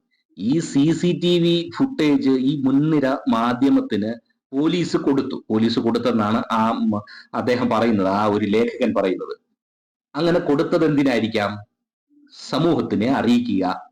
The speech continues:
ഇതാണ് സി സി ടി വി ദൃശ്യം എന്നത്. പക്ഷെങ്കില് അതിനകത്ത് ക്ലാരിറ്റി ഇല്ല. സമൂഹത്തിനെ പോലീസ് അറിയിക്കാൻ വേണ്ടിയാണല്ലോ ഈ മാധ്യമത്തിന് കൊടുത്തത്. അപ്പൊ എന്റെ ചോദ്യം, എന്തുകൊണ്ട് ഒരു നാലഞ്ച്,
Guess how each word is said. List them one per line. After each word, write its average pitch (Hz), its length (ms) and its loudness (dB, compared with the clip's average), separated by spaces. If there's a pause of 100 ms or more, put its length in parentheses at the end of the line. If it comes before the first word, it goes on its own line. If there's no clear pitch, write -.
ഇതാണ് 104 380 0
സി 101 220 0
സി 104 260 0
ടി 101 100 0
വി 104 320 0
ദൃശ്യം 101 420 -4
എന്നത്. 85 320 -4 (1400)
പക്ഷെങ്കില് 156 640 2 (680)
അതിനകത്ത് 190 640 0
ക്ലാരിറ്റി 139 540 0
ഇല്ല. 87 380 -4 (140)
സമൂഹത്തിനെ 131 560 0
പോലീസ് 151 360 2
അറിയിക്കാൻ 160 400 0
വേണ്ടിയാണല്ലോ 165 500 2
ഈ 143 200 4
മാധ്യമത്തിന് 127 800 2
കൊടുത്തത്. 92 400 -6 (760)
അപ്പൊ 175 120 -2
എന്റെ 214 220 2
ചോദ്യം, 185 640 2 (600)
എന്തുകൊണ്ട് 190 720 0 (580)
ഒരു 165 120 -4
നാലഞ്ച്, 170 640 2